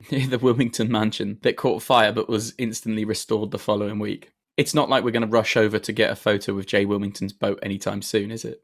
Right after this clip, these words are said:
If anyone is, however, interested, Blackwater got its name from the river that flows into Essex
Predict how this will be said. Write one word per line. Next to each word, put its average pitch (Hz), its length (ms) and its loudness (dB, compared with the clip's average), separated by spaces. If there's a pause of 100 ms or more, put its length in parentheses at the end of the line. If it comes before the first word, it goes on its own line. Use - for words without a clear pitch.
If 151 140 2
anyone 151 540 4
is, 131 220 4
however, 104 300 2
interested, 101 520 -2 (420)
Blackwater 110 480 0
got - 180 0
its 98 140 -6
name 101 320 0
from 98 480 -2
the 104 100 -2
river 98 200 -2
that - 180 -8
flows 101 240 2
into 101 260 0
Essex - 520 -4